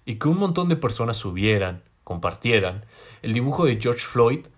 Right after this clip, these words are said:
no ha cambiado el racismo ni en América, ni en ningún otro confín de este laberinto. Eso sí, las fake news, el fanatismo, la desaparición del diálogo y otros males están al acecho. Ingenuidad y poco espíritu crítico,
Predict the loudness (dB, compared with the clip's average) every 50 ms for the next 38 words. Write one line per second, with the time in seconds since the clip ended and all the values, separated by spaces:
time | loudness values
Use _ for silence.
0 | _ _ _ _ _ _ -2 0 0 2 2 2 4 6 6 6 6 6 4 4
1 | 2 0 0 -2 -4 -2 -2 -2 0 0 0 0 0 0 2 2 2 2 0 -2
2 | -2 -4 -6 -6 -6 -12 _ _ _ -2 -2 0 0 0 2 2 2 2 2 0
3 | 0 -2 -2 0 -2 -2 0 0 0 0 0 0 -2 -2 0 0 2 2 2 2
4 | 2 2 2 2 0 0 -4 -14 -20 _ _ _ _ _ _ _ _ _ -20 -20
5 | -10 -6 -6 -4 -2 -2 0 0 0 0 -2 -4 -12 _ _ _ _ _ _ _
6 | 0 0 0 2 0 -2 -2 0 0 0 2 2 0 -2 -4 -12 -16 _ _ _
7 | _ -12 -4 -4 -2 -4 -2 -2 0 0 0 0 -2 -6 -8 -10 -12 _ _ _
8 | _ _ _ -2 -2 0 0 0 0 0 0 0 0 2 2 4 4 4 2 2
9 | 2 4 4 4 4 4 2 2 2 0 0 -2 -2 -4 -6 -4 0 0 0 2
10 | 0 -2 -4 -6 -8 -4 -2 -2 0 0 -2 -2 -4 -2 0 0 0 0 -4 -12
11 | -14 -14 -16 -16 -18 -18 _ _ _ _ _ _ _ _ _ _ _ _ _ _
12 | _ _ _ _ _ _ _ _ _ _ -4 -2 -2 0 0 2 4 6 6 6
13 | 6 6 2 -4 -12 _ -14 -8 -6 -6 -4 -4 -4 -6 -2 -2 -2 -2 -2 -4
14 | -6 -8 -8 -4 -4 -4 -4 -6 -10 -12 -12 -14 -14